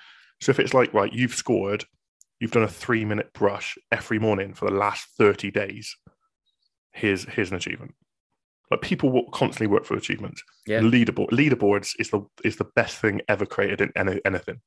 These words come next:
Speaker 1: because all, everyone will always strive to be better than the person above them.
Speaker 2: Yeah.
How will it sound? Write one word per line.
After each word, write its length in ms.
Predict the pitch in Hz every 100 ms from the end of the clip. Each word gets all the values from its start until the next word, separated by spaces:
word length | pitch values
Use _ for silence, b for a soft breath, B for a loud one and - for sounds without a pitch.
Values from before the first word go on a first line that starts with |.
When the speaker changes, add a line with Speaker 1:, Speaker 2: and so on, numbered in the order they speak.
| b b b b _ _
Speaker 1:
because 260 | - 113 -
all, 240 | 110 104 -
everyone 360 | 107 110 104
will 60 | 104
always 260 | 101 98 90
strive 320 | - 98 92
to 80 | 101
be 40 |
better 280 | 98 98 - -
than 100 | 101
the 60 |
person 280 | - 101 -
above 180 | 95 98
them. 140 | 95 - _ _
Speaker 2:
Yeah. 180 | - 98